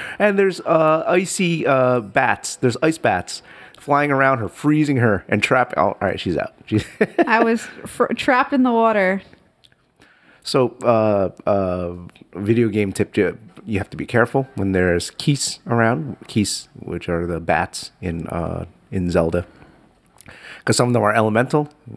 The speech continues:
Speaker 1: Some of them will have fire. Some of them will have lightning.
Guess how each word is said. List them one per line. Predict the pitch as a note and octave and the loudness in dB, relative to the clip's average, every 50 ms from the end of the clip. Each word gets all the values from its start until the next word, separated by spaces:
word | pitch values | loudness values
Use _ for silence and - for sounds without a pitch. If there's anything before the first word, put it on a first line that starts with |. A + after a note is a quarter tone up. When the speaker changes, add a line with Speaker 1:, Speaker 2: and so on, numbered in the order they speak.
| - - | -18 -12
Speaker 1:
Some | - - F2 F2 | -8 -6 -4 -4
of | F2+ | -4
them | F2 F2 F2 | -4 -4 -4
will | E2+ E2+ | -6 -4
have | - F2+ E2 E2 - | -2 -2 -2 -2 -2
fire. | - B2+ B2 B2+ B2 A#2+ A#2 A2 | 0 0 0 2 2 0 0 -2
Some | - - - | -4 -6 -10
of | - | -10
them | - G#1+ | -10 -10
will | E2 B2 B1+ | -10 -8 -8
have | - - - D#2+ | -8 -8 -4 0
lightning. | F#2+ B2 C#3+ C#3+ A#2+ B2+ B2+ A#2+ A2+ A2+ A2+ A2 | 2 2 2 2 2 0 0 2 2 0 -2 -4